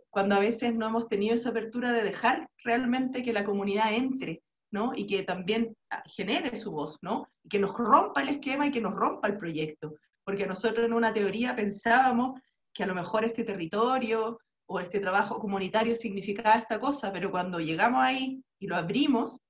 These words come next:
nos damos cuenta de que a lo mejor puede ser otra cosa. Y esa misma flexibilidad y apertura hay que tenerla también para el trabajo, por supuesto, con otras organizaciones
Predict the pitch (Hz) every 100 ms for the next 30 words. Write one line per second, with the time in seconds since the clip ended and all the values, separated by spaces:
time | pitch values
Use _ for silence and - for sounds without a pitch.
0 | _ _ _ _ _ _ - 196 202 220
1 | 220 226 233 233 240 226 208 208 202 185
2 | 202 175 - 226 277 - - 220 214 208
3 | 233 233 - _ - 208 202 208 254 -
4 | 160 - 185 226 226 220 262 262 269 -
5 | 240 - 247 233 226 254 262 226 208 -
6 | 294 302 - - - _ _ _ _ _
7 | _ _ - 196 208 190 202 214 226 220
8 | 208 202 196 226 240 226 233 226 240 240
9 | 233 233 202 196 196 240 - 240 254 233
10 | 233 226 214 220 220 196 - 226 240 247